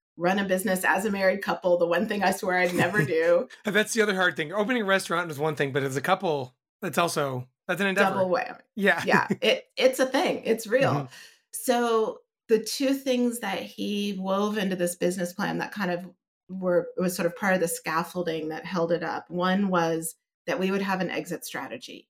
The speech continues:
Speaker 1: not for us to exit the business, but for us to exit the phase of doing everything yourself all the time, forever and ever,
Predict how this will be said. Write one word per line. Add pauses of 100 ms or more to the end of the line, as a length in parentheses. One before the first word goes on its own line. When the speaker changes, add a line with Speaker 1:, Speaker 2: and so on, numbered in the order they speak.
(500)
Speaker 1:
not
for
us
to
exit
the
business, (320)
but
for
us
to
exit
the (180)
phase
of
doing
everything
yourself
all
the
time,
forever
and
ever,